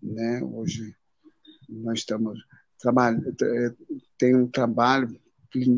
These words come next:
é, pela Missões Nacionais, né? A gente é missionário efetivo, a gente é missionário de carreira, formado, então é gratificante, né?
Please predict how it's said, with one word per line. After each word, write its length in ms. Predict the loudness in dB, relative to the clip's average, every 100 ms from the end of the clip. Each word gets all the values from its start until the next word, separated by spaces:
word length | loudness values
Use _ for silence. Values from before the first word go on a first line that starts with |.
| 0 -4
é, 240 | -4 -6 _ _ _ _
pela 320 | -4 0 0 4
Missões 520 | 2 4 8 8 10
Nacionais, 880 | 6 6 4 6 6 2 -2 -6 _ -12 -10 -14 -16 _
né? 360 | -8 -4 -4 -6
A 40 |
gente 340 | -6 -6 -2 -2
é 80 | 0
missionário 560 | 0 0 0 2 -2
efetivo, 1000 | -4 -6 -6 -4 0 4 6 4 0 -8 -10 _ _ _ _ _ -12
a 80 | -8
gente 720 | -2 -2 -2 -6 -6 -4 -4
é 20 |
missionário 480 | -4 -2 0 2 0
de 120 | -2
carreira, 760 | -2 -2 -2 -4 -4 -4 -6 -8 -12 -16 _ -20
formado, 760 | -16 -4 -2 2 2 0 -2 -6
então 360 | -4 -4 -4 -10 _ -20 _
é 100 | -2
gratificante, 1000 | 0 2 2 -2 -4 -4 0 0 0 -4
né? 240 | -2 -2